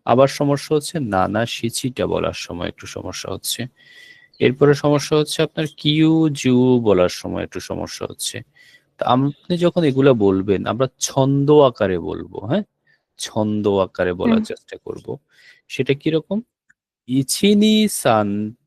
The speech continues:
Speaker 1: ইচিনি সান, এটা তো তিনটা আসছে। এই তিনটার সাথে
Speaker 2: হ্যাঁ।
Speaker 1: আমরা ইয়ন শিটা অ্যাড করে ফেলবো। তাহলে পুরোটা কি আসবে? ইচিনি সান ইয়ন শি,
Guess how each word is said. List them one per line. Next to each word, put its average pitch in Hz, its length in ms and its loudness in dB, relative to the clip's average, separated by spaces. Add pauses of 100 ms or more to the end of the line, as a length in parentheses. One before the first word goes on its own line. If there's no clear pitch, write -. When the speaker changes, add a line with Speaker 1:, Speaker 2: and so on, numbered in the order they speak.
(640)
Speaker 1:
ইচিনি 180 680 -4 (180)
সান, 90 340 0 (640)
এটা 123 200 -4
তো 131 100 -6
তিনটা 87 460 -4
আসছে। - 320 -8 (520)
এই 160 180 0
তিনটার 180 420 2
সাথে - 360 0
Speaker 2:
হ্যাঁ। 110 160 2
Speaker 1:
আমরা 113 280 2 (180)
ইয়ন 180 400 4
শিটা 147 440 -2
অ্যাড 90 240 2
করে 80 240 -4
ফেলবো। - 340 -12
তাহলে 143 260 0
পুরোটা 151 440 -2
কি - 240 -4
আসবে? 156 300 -2 (840)
ইচিনি 196 720 0 (180)
সান 113 340 2 (120)
ইয়ন 101 340 -2 (100)
শি, - 320 -2